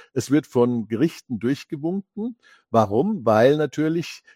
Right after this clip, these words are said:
Richter und Staatsanwälte bis rauf ins Bundesverfassungsgericht mittlerweile ja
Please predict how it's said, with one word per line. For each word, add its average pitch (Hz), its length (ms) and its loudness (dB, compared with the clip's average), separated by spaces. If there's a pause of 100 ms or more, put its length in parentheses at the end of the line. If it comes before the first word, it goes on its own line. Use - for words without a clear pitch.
(120)
Richter 147 340 2
und 123 100 -2
Staatsanwälte 131 800 0
bis 127 340 0
rauf 117 220 8
ins 113 160 -4
Bundesverfassungsgericht 110 1200 -8
mittlerweile 110 520 -2
ja 185 180 2